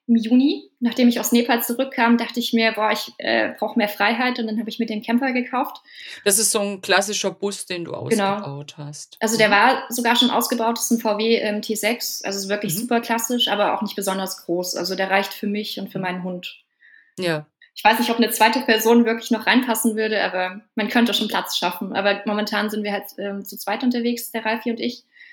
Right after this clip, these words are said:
Speaker 1: Und, ähm, ja, das ist schon, natürlich ist es herausfordernd, ähm, immer quasi alles parat zu haben, was man braucht. Es erfordert eben auch viel, viel Planung. Also, dass man
Speaker 2: Hast du überhaupt noch
Speaker 1: Ja.
Speaker 2: eine eigene Wohnung gerade?
Speaker 1: Ähm, ja, ich hab eine Wohnung in München, aber die hab ich dann jetzt, ähm, untervermietet.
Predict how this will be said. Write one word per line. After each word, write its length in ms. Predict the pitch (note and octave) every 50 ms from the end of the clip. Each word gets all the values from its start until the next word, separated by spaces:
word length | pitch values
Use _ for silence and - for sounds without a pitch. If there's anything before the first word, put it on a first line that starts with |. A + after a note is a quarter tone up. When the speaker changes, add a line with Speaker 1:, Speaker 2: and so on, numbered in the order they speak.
| - - _ _ _ _ _ _ _ _ _ -
Speaker 1:
Und, 400 | A3 G#3+ G#3+ G#3+ G#3+ G#3+ G#3 -
ähm, 320 | - - G3+ G3 G3 G3+ F#3+
ja, 220 | G3+ G3 G3 G3+
das 160 | G#3 G3+ -
ist 160 | C4 B3+ - -
schon, 360 | C#4+ C#4+ C#4+ C#4+ C#4 A#3+ A#3
natürlich 380 | B3 B3 B3 - D4 C#4 A#3+
ist 180 | A3+ A#3 A3+ -
es 60 | -
herausfordernd, 920 | A#3 A3 G#3 G#3 A3+ A#3 - - - F#3+ F#3 F#3+ F#3 F#3 F#3 G3 F#3+ G3 -
ähm, 220 | G#3 G3 F#3+ G3
immer 500 | - - A#3 A#3 A3+ G#3+ G#3+ G#3+ G#3+ G#3+ - _ _ _ _
quasi 260 | - G#3+ G#3+ G#3 G#3
alles 260 | - - G#3+ A3+ A3 -
parat 340 | - A#3 G#3 G3 G#3 G#3 -
zu 120 | - G#3
haben, 220 | G3 - G#3 G3 G3
was 160 | G3 G3 -
man 140 | G3 F#3 F#3
braucht. 440 | - F3+ F#3+ G3 F#3+ - - -
Es 200 | - F#3+ F#3+ -
erfordert 380 | G#3 G#3 - A3 G#3 G#3 G#3 G3+
eben 180 | G3 G3+ G3 -
auch 240 | D#3 F#3+ G#3 G#3
viel, 320 | - - - A#3+ A3+ A3+ A#3
viel 200 | A#3 - G#3 G3
Planung. 560 | - - F3+ F3 F3+ F3+ E3+ E3 E3+ E3+ -
Also, 160 | F3+ F#3 F#3+
dass 200 | F#3 F#3 F#3+ -
man 200 | - F#3+ F#3+ F#3+ - _ _ _ -
Speaker 2:
Hast 240 | - F3 - -
du 40 | A#3
überhaupt 260 | G3+ G3 F#3 G3+ G3
noch 80 | A3+ G#3+
Speaker 1:
Ja. 80 | G3 F#3
Speaker 2:
eine 80 | F3+
eigene 420 | D3 C#3+ D#3+ E3 E3+ E3 D#3+ D3+ D3
Wohnung 380 | D#3 E3 F#3 G#3+ C4 C#4+ D#4+ D#4+ _ -
gerade? 320 | - G#3+ G#3+ A3+ A#3 A#3
Speaker 1:
Ähm, 300 | A#3+ A#3 A#3 A#3 - -
ja, 220 | - A#3+ A#3 A3+ B3+
ich 80 | B3
hab 140 | C4 B3 -
eine 100 | A#3 G#3
Wohnung 240 | G3 G#3 G#3+ G#3+ G3
in 140 | F#3 G3+ G#3+
München, 400 | A3 A#3+ B3 B3 - C4 C4 A#3+
aber 140 | A3+ G#3+ G#3
die 120 | G#3+ G#3+
hab 80 | G#3 G#3+
ich 80 | G#3
dann 160 | - A3 G#3
jetzt, 260 | G#3 G3 - - - -
ähm, 220 | G3+ G3+ G3 -
untervermietet. 800 | - G#3 G3+ G#3 G3+ - G3+ G3 G3 - - G2 - - - -